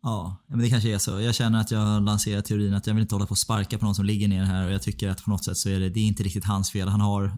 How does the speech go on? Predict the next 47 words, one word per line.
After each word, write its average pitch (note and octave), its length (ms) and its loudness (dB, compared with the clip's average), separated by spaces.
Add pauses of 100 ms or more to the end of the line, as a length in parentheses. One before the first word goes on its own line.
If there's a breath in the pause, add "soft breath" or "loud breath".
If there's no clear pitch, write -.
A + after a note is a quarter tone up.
de G2+ 180 0
kvaliteter G2 400 -2
han G2 100 2
har, F#2+ 280 0 (260)
eh, F2+ 400 -2
och F#2+ 80 -4
det F#2+ 100 0
är F2+ 40 0
det F#2 140 0
vi F#2 60 0
har F2+ 80 0
tagit F#2+ 260 -2
in. F2+ 340 0 (120)
Eh, F2 840 -2
så - 180 -4
jag F#2 100 -2
tycker, F#2 220 -6
jag F#2+ 80 -2
ska - 100 -4
inte, G2+ 140 0 (140)
jag - 80 -2
ska C#3 100 2
inte C3+ 80 4
hålla A#2+ 100 2
på - 80 0
och A2+ 60 2
sparka A2+ 300 0
på G#2+ 80 0
honom A2+ 180 4
här G#2+ 80 4
varje G#2 180 2
vecka, G2+ 280 0
men G#2+ 120 4
det, G#2+ 140 4
han G#2+ 260 4
gör A2+ 260 4
en, G#2 200 2 (400 loud breath)
han C3 100 4
gör C3+ 120 8
en C3+ 60 8
dålig A#2+ 260 4
insats. A2+ 500 2
Jag B2 180 2
känner D3 200 2
att D3 100 0
jag C3 140 4
inte A#2 500 2